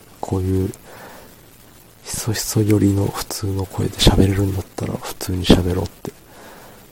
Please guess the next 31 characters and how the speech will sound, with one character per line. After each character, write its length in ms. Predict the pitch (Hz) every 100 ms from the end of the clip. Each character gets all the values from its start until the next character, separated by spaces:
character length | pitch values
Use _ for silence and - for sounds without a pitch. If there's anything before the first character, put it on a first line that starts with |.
| - - - - - - - - -
思 160 | 90 87
っ 40 |
た 160 | - 90
わ 80 |
け 120 | - -
で 80 |
す 160 | - -
ね。 160 | 92 - - 98
う 40 |
ん。 180 | 90 92 - - - - - - - - - - - - - - - - - - - - -
ま 200 | 107 98 107
あ、 20 |
さ 200 | - 95
し 100 | -
て 160 | 101 -
喋 320 | - 98 98
る 80 | 90
話 340 | 92 90 -
は 100 | 95
な 100 | 92
い 80 | 92
ん 40 |
で 80 | 92
す 100 | -
け 100 | 104
れ 60 | 98
ど 100 | -
も、 200 | - - - - - - - - - - - - - - - - -
あ 80 | 92
の 300 | 90 92 90
ね、 260 | 90 92